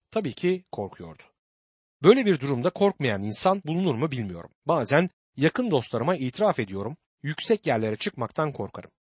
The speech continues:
Bazıları bunu tuhaf bulurlar. Bana soruyorlar, "Nasıl oluyor da korkuyorsun? Sen Rabbe güvenmiyor musun?" Kardeşim, korkmak doğal bir tepkidir.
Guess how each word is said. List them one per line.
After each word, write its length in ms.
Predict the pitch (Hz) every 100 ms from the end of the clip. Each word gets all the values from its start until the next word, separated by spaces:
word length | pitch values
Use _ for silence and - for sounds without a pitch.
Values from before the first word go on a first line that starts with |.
| _ -
Bazıları 520 | 190 185 117 110 101
bunu 220 | 156 233 - _ -
tuhaf 340 | 208 170 -
bulurlar. 440 | 107 98 87 76 - _ _ _ _ -
Bana 180 | 208 254
soruyorlar, 520 | 208 190 139 110 107
"Nasıl 220 | 214 202
oluyor 320 | 151 123 120
da 80 | 190
korkuyorsun? 640 | 147 123 - 104 - - _ _ -
Sen 360 | - 190 226
Rabbe 300 | 156 160 165
güvenmiyor 500 | 202 175 175 131 104
musun?" 280 | 85 - - _ _ _ -
Kardeşim, 340 | 208 226 127
korkmak 580 | - 147 - 180 208 -
doğal 280 | 170 135 95
bir 80 | 90
tepkidir. 540 | 95 - 85 -